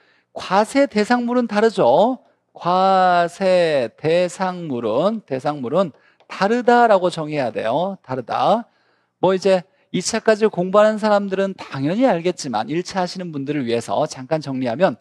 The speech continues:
종부세는 토지주택에 대해서 과세 대상물이고 재산세는 다섯 가지가 있어요. 토지, 주택, 건축물, 선박, 항공기 이렇게 대상물은 다르지만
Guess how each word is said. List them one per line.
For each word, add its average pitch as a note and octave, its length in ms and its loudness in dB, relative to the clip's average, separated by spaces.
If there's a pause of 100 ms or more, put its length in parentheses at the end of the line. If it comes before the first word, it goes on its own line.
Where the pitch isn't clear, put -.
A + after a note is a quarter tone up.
(340)
종부세는 A3+ 600 -2
토지주택에 B3 760 -2
대해서 F#3 360 2
과세 E3+ 280 -4
대상물이고 D#3+ 880 -2 (220)
재산세는 A3 560 -2
다섯 F#3+ 340 -2
가지가 G3 340 2
있어요. D3+ 420 0 (260)
토지, A3 420 -4
주택, E3+ 600 0 (160)
건축물, F#3 640 -4
선박, G#3 500 -2
항공기 F#3 360 -4
이렇게 C3+ 480 0 (360)
대상물은 A3 540 -2
다르지만 G3 640 0